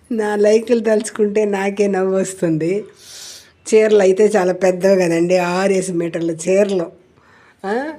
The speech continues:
కొంతమంది ఇంత బనీను, ఇంత చెడ్డీ, ఇంత చెడ్డీ, ఇంత బనీను కొన్నా కూడా టిట్ టిట్ టిట్ టిట్ చూపిస్తున్నారు. వాళ్ళకైతే వందల వందల లైకులు,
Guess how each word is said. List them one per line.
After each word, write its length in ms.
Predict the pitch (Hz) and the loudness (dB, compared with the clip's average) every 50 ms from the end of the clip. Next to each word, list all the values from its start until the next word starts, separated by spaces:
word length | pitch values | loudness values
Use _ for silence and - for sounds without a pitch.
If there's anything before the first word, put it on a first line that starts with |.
| - - _ _ - | -16 -20 _ _ -2
కొంతమంది 560 | 226 233 240 226 240 226 226 226 233 226 226 | 0 0 0 0 0 -2 -2 0 0 -2 -2
ఇంత 260 | 220 226 240 226 240 | -2 -2 -2 -2 -2
బనీను, 600 | 214 214 220 220 226 233 233 226 220 226 233 233 233 | 0 0 2 2 2 2 2 2 0 0 -2 -2 -2
ఇంత 420 | 220 214 214 208 220 214 196 214 | -2 -4 -4 -6 -8 -6 0 0
చెడ్డీ, 320 | 208 202 202 196 233 - - - - - - - - - - - - - - - _ _ - 294 277 - - - 453 392 415 - _ _ _ _ _ _ _ _ _ _ _ _ _ _ _ _ - - - - 453 415 339 294 294 - - | 0 2 2 0 -2 -2 -2 -4 -14 -20 -20 -20 -20 -20 -20 -20 -20 -20 -20 -20 _ _ -4 -2 -2 -2 -2 -2 -2 -2 -4 -6 _ _ _ _ _ _ _ _ _ _ _ _ _ _ _ _ -16 -12 -8 -6 -6 -6 -6 -8 -10 -8 -6
ఇంత 380 | 254 240 240 226 226 226 - 247 | -6 -4 -4 -4 -8 -6 0 2
చెడ్డీ, 300 | 240 233 214 208 226 247 | 2 2 2 0 -2 0
ఇంత 320 | 247 247 240 220 214 208 | 2 2 2 2 0 -2
బనీను 460 | 202 202 208 208 214 214 208 208 208 | -4 -2 0 0 2 2 2 2 2
కొన్నా 300 | 202 196 196 196 196 190 | 0 -4 -4 -6 -6 -6
కూడా 300 | 190 190 196 208 262 302 - _ _ - _ _ _ - | -4 -4 -4 -4 -6 -8 -12 _ _ -20 _ _ _ -16
టిట్ 120 | 269 233 | -14 -10
టిట్ 280 | 247 254 233 254 240 226 | -8 -8 -8 -8 -10 -10
టిట్ 300 | 247 240 226 247 240 226 | -10 -10 -10 -10 -10 -10
టిట్ 300 | 240 233 262 240 226 233 | -6 -2 -2 0 0 0
చూపిస్తున్నారు. 840 | 226 220 214 214 196 - - 180 165 165 165 165 170 180 208 233 - - - - - - - - _ _ _ - | -2 -2 -2 -4 -4 -4 -4 -4 -2 -2 -2 -2 -4 -6 -8 -8 -10 -16 -20 -20 -20 -20 -20 -20 _ _ _ -12
వాళ్ళకైతే 1000 | 208 190 185 185 185 185 180 - 190 190 190 190 226 233 262 285 311 311 277 - - - _ _ _ _ - | -8 -6 -4 -4 -2 -2 -2 -2 -2 -2 0 2 2 4 4 4 4 2 -2 -6 -12 -18 _ _ _ _ -12
వందల 400 | 165 175 180 185 185 185 180 175 | -10 -8 -6 -6 -6 -6 -6 -6
వందల 380 | 175 180 185 185 190 196 190 | -6 -6 -6 -4 -2 -2 0
లైకులు, 800 | 190 190 196 202 220 240 240 - 247 233 240 262 277 269 262 269 | 0 2 2 2 2 0 -2 -2 -2 -2 0 0 0 -2 -2 -4